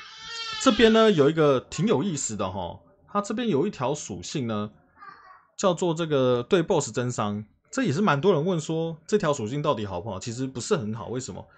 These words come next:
因为基本上你现在有这个 BOSS 增伤的武魂呢，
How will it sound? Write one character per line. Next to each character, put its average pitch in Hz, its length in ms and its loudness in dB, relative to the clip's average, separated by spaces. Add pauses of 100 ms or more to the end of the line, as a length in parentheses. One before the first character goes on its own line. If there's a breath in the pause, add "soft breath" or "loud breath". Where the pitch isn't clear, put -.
(160 soft breath)
因 208 100 0
为 226 80 2
基 240 140 -4
本 170 100 0
上 170 160 0
你 - 20 -4
现 185 160 -6
在 185 100 0
有 110 120 0
这 147 100 -4
个 135 180 0 (360 soft breath)
BOSS 156 260 2
增 175 180 -4
伤 175 200 -2
的 151 100 0
武 104 240 -8
魂 90 280 -8
呢， 95 200 -8